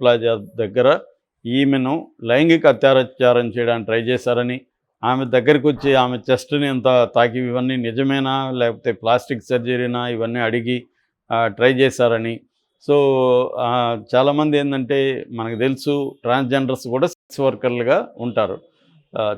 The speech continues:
చాలామంది ట్రాన్స్‌జెండర్ల వృత్తి అదే, దాంట్లోనే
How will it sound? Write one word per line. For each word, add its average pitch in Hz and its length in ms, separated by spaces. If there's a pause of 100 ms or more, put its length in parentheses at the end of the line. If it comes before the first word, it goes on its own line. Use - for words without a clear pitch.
(100)
చాలామంది 139 520
ట్రాన్స్‌జెండర్ల 135 720
వృత్తి 139 720
అదే, 120 240
దాంట్లోనే 131 840